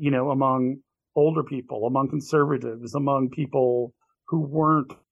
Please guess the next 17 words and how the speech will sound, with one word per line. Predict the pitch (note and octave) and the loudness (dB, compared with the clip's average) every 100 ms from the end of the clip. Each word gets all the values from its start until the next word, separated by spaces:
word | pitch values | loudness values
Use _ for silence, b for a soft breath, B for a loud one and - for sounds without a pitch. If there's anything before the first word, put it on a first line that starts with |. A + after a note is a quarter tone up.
| _ _ _ _ | _ _ _ _
still | D#3+ C#3+ | 0 2
benefiting | B2+ C#3+ C3 C#3+ B2+ A#2+ | 2 0 0 -2 -2 -4
from, | A#2+ B2+ C3 | -4 -6 -4
you | C3 | -4
know, | A#2 - B2+ | -6 -14 -14
because | B2+ D#3 D#3+ C3+ - _ b b _ _ - | -8 -2 0 -2 -8 _ b b _ _ -8
it | F4+ | -2
wasn't | D#3+ G#3 G3 | 2 2 2
like | D3+ C#3 | 0 0
everybody | E3 G3+ B2 | 0 2 0
was | B2 G#2 | -2 -4
going | B2 | -6
to | A2 | -6
college. | - A2 - C3+ | -4 -6 -6 -8
In | |
fact, | - C3+ - | -4 -4 -4
today, | C3+ C#3 D3 C3+ B2 A#2+ | -2 2 2 2 2 -2